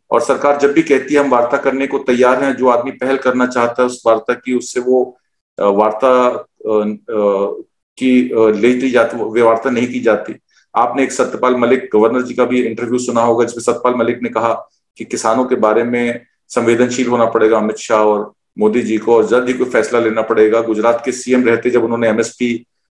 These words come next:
की मांग की थी केंद्र की सरकार, यूपीए की सरकार से, तो आज वो खुद प्रधानमंत्री हैं, तो वो ये क्यों नहीं कर रहे हैं? तो इन सब ज्वलंत मुद्दों पर हम फिर कभी चर्चा करेंगे। और, अ, मैं, मेरी आप लोगों से गुजारिश यही है कि प्रेस की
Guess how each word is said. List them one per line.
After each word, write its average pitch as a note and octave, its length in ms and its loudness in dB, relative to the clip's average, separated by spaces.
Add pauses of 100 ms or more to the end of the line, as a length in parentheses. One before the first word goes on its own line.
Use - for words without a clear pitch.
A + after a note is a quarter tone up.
(120)
की B2 80 2
मांग B2 300 2
की B2 140 -4
थी - 180 -8
केंद्र A#2+ 240 -2
की A#2 60 -6
सरकार, A2 460 0
यूपीए A2+ 240 -4
की A#2+ 80 -6
सरकार G#2+ 340 -2
से, B2 120 -4
तो A2+ 120 -4
आज A#2+ 260 -2
वो B2+ 60 -2
खुद B2+ 220 -10
प्रधानमंत्री A#2+ 560 0
हैं, A#2 180 -6
तो A#2 80 -8
वो A#2 360 -4 (300)
ये G#2+ 60 -8
क्यों C#3+ 200 0
नहीं A#2+ 220 0
कर G#2 100 2
रहे F#2 180 -6
हैं? G#2 240 -14 (340)
तो - 140 -6
इन E3+ 140 2
सब G3+ 260 2
ज्वलंत D#3 280 2
मुद्दों D3 300 -2
पर C#3+ 340 0 (400)
हम C#3+ 400 -2 (180)
फिर D#3+ 100 2
कभी D#3 200 0
चर्चा D3 340 0
करेंगे। C3+ 460 -2 (400)
और, B2+ 480 4
अ, C3 460 2
मैं, D3 460 0
मेरी C#3+ 280 2
आप C#3+ 260 0
लोगों C#3+ 200 -4
से D3 280 -4
गुजारिश B2+ 480 0
यही C#3+ 200 0
है C#3+ 120 2
कि C#3+ 160 -4
प्रेस C#3+ 360 2
की D3+ 460 -2